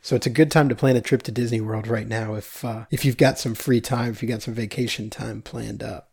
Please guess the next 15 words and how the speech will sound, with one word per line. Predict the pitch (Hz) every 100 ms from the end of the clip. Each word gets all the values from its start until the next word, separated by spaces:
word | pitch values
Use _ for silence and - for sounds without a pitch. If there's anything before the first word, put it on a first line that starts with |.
| _
or | -
saved | - 131 117 107
up. | 110 101 -
So | 135 113
that's | 127 170 156
all | 156
the | 143
news | 131 151 139
that | -
we've | 120 117
got. | - 120 123 - - - _
Anything | 123 127 131
else | 127 -
from | 135 123
you? | 151